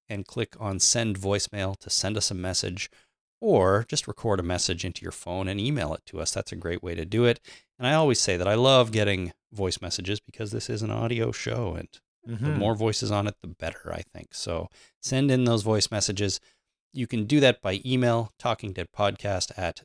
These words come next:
Speaker 1: gmail dot com, for anything you want to let us know about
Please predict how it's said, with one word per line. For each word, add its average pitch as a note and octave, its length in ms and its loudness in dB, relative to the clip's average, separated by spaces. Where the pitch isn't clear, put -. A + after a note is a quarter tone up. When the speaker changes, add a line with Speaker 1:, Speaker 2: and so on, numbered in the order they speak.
Speaker 1:
gmail E2 380 -6
dot D2+ 240 -6
com, F2+ 460 -2
for D#3 140 2
anything E2 320 -2
you D2+ 80 -8
want - 220 -10
to E2 260 -10
let E2 180 -4
us - 180 -4
know D#2 160 -6
about D2+ 400 -8